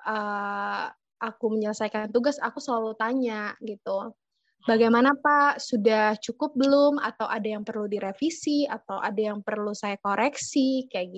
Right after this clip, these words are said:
gitu. Selalu tanya aja sama mentor, sama leader, eh, yang ada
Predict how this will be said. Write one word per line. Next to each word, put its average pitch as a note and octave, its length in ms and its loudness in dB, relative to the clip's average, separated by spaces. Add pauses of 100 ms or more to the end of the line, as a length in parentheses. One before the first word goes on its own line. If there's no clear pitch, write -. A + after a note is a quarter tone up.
gitu. E3 320 -8 (400)
Selalu C#4 360 4
tanya D4 320 2
aja F#4 180 2
sama A#3+ 400 0
mentor, A#3 580 0
sama G#3+ 440 -6
leader, A3 640 2 (960)
eh, G#3+ 500 2 (220)
yang A3+ 180 2
ada A3 240 0